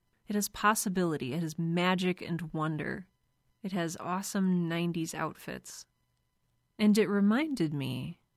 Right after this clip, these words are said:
of everything that I had loved from the books that I had read in high school. It reminded me of how fun it was to dig into an Elizabeth Peters novel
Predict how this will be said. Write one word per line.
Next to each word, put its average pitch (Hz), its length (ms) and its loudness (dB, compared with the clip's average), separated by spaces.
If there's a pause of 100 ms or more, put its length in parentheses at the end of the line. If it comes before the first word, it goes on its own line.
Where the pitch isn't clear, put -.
(180)
of 190 160 -2
everything 233 720 2
that 196 140 2
I 175 160 6
had 180 300 -2
loved 156 600 0 (380)
from 196 280 4
the 190 60 6
books 196 320 2
that 196 120 0
I 175 120 4
had 175 240 0
read 151 160 2
in 170 120 -4
high 160 200 -2
school. 151 320 -2
It - 60 -4
reminded 208 520 2
me 165 380 0 (240)
of 247 80 -4
how 330 140 8
fun 311 260 2
it 311 140 2
was 156 300 0
to - 100 -2
dig 190 240 6
into 190 320 4
an 185 80 6
Elizabeth 175 460 2
Peters 254 380 2
novel 151 460 2